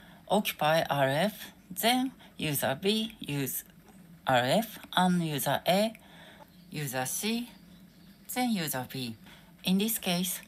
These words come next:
slow station uses a lot of time, and there are a lot of latency in traffic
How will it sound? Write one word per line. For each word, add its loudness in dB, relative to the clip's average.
slow 0
station 0
uses -2
a -2
lot 0
of -4
time, 0
and 4
there 4
are 2
a -4
lot -2
of 0
latency 2
in -4
traffic 0